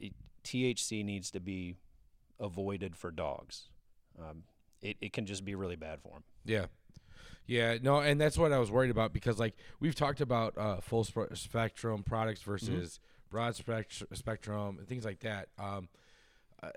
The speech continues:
Speaker 2: that's the one thing that I'm worried about is, like, especially with, um, we've talked about the Q R codes and
Speaker 1: Mm-hmm.
Speaker 2: C O As and things
Speaker 1: Yep.
Speaker 2: like that. So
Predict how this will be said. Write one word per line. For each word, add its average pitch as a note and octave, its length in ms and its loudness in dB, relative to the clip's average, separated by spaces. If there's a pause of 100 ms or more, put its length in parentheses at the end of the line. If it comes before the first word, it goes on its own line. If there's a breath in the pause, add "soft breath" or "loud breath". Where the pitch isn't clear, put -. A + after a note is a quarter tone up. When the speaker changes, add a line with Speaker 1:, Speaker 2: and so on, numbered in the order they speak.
(140)
Speaker 2:
that's C3+ 240 0
the D3+ 60 -4
one C#3+ 140 0
thing A#2+ 160 -6
that G#2+ 80 -4
I'm A2 120 -6
worried G#3 240 0
about A2 380 -4
is, A2 200 -4
like, G#2+ 120 -4
especially B2+ 580 -2
with, G#2+ 920 -2 (120)
um, F#2+ 720 -4 (320 soft breath)
we've A2+ 100 -6
talked A2+ 220 -2
about A2+ 260 -2
the A2+ 80 -6
Q B2 240 -6
R A2+ 120 -2
codes A2+ 500 -2
and G2+ 180 -6 (420 soft breath)
Speaker 1:
Mm-hmm. G#2+ 140 -2
Speaker 2:
C A#2+ 160 4
O A2+ 100 4
As A2+ 500 0
and G2+ 140 -8
things G2+ 220 -6
Speaker 1:
Yep. G2+ 80 2
Speaker 2:
like F2+ 140 -6
that. C3 300 0
So A2 300 0